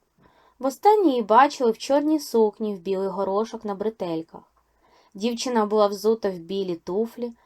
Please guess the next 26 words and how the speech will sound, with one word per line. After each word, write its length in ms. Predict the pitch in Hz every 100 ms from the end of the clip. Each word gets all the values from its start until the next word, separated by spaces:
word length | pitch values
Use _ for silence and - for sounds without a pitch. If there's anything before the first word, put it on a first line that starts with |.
| _
на 140 | 233
плоскій 420 | 233 247 240 240 233
підошві. 760 | 247 226 240 226 - 226 226 _ _ _ _ _ -
Її 160 | 269
фотографії 720 | 311 330 302 302 330 339 240
були 220 | 208 214 214
розклеєні 640 | 208 - 214 220 240 233
по 120 | 214
всій 340 | 180 - 220 226
громаді. 640 | 220 214 190 175 165 - - _ _ _ _ _ -
А 60 |
місцева 540 | 226 220 - 240 254 220
молочна 500 | 190 202 233 - 175
фабрика 600 | 185 196 220 208 - - _ _ _ -
навіть 400 | 202 226 277 -
погодилась 560 | 269 262 277 262 254
надрукувати 680 | 240 220 - 208 196 233 240
її 180 | 208 226
фотографію 840 | 247 240 269 254 208 190 - 196
на 80 | 185
своїх 460 | - 175 170 208 240
пакетах 540 | 202 - 156 - -
молока. 540 | 185 175 180 - 165 180 _ _ _ _ _ _
Бріджит 420 | 220 285 339 311
була 200 | 214 240
невисокою, 760 | 330 330 330 - 196 185 185